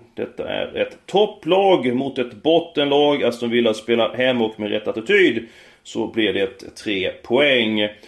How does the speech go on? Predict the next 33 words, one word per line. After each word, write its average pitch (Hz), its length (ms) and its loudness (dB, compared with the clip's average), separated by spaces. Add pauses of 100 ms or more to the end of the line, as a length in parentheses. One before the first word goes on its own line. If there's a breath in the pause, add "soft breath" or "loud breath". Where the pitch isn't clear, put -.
(240 loud breath)
Fulham, 226 760 4
Burnley. 208 460 2
Eh, 147 480 0
Fulham 139 360 -2
är 131 40 -2
visserligen 127 760 0
poänglöst. 190 800 0
Eh, 123 160 2
föll 120 160 -2
mot 113 260 -4
Crystal 120 280 -4
Palace 127 440 0
i 120 40 -8
premiären, 156 560 2
men 120 160 -6
Crystal - 260 -12
Palace 101 420 0
är 101 40 0
riktigt 113 540 -4
bra. 190 600 4 (360 loud breath)
Föll 139 300 0
mot 113 240 -6
Tottenham, 175 680 2
eh, - 100 -4
senast 156 560 0
efter 135 220 -6 (160)
två 156 180 0
snabba 139 500 0
baklängesmål 147 960 0
efter 127 460 -4
en 131 420 0
kvart. 139 520 0
Eh, - 220 -2